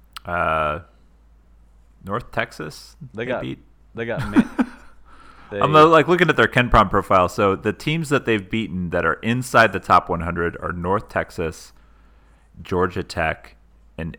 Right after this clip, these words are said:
Speaker 1: Indiana. Uh, so Georgia Tech is not good. They're eighty-fourth. And then in league play, they, they lost, uh, to L S U.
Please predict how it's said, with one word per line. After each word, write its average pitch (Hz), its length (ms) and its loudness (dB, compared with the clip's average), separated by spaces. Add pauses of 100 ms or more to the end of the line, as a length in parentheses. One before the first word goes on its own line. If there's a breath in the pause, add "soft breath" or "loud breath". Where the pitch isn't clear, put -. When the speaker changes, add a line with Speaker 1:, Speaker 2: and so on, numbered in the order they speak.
Speaker 1:
Indiana. 73 680 -8 (320)
Uh, 69 140 -8
so 87 140 -12
Georgia 101 340 -2
Tech 90 300 0
is 85 140 -12
not 82 280 -6
good. 80 400 -6 (200)
They're 80 180 -10
eighty-fourth. 78 800 -8 (1120)
And 98 140 -4
then 117 80 2
in 117 140 0
league 180 240 -2
play, 104 200 2
they, 98 200 0
they 98 240 -2
lost, 101 760 2
uh, 92 220 4
to - 180 -6
L 101 120 4
S - 160 -4
U. 90 400 -4